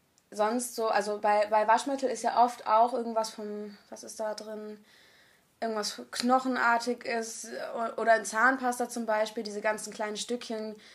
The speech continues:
sind teilweise aus Plastik, teilweise aber auch aus irgendwas Knochenartiges von Tieren.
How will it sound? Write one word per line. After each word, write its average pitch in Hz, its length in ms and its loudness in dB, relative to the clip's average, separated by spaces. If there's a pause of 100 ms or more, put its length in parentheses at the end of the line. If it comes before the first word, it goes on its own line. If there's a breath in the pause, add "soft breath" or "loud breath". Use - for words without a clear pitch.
sind 247 340 -2
teilweise 214 420 0
aus 196 120 -8
Plastik, 196 400 -8
teilweise 214 560 -2
aber 190 220 0
auch 190 100 -8
aus - 180 -8
irgendwas 190 800 -8
Knochenartiges 190 1000 -10
von 180 340 -12
Tieren. 269 340 0